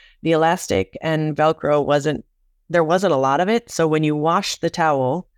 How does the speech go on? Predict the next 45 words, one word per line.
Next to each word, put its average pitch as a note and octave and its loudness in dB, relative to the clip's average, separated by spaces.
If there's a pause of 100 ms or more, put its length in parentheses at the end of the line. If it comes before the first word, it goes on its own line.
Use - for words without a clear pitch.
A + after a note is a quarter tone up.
(400)
the D3 -2
Velcro D3+ 2
and D3+ 2
elastic D3+ 0
are C#3+ 0
attached F3+ 0
to D3 -4
the C#3+ -4
towel, C3 0
and C#3+ 0
it - -2
would D3 -2
get D#3 2
all D3+ 4
gummy D3 2
and C3+ 0
gross C#3 -2
and C#3 -6
basically D#3 0
wouldn't C#3 0
work F3 -2
after B2 0
a A#2+ 2
while. A#2+ 0 (220)
So D#3+ 2
I D#3 4
was D#3+ 2
like, E3 0
"Okay, F3+ -2
there E3+ 2
has E3 -6
to E3 -6
be E3 2
a D3+ 0
better, C#3+ -2 (260)
a D#3+ 0
better C#3+ 2
solution C#3 -2
to - -12
this." B2+ -4
And D3 -4
so C#3+ 0
I C3+ 2
developed D3 -2
the, C#3 0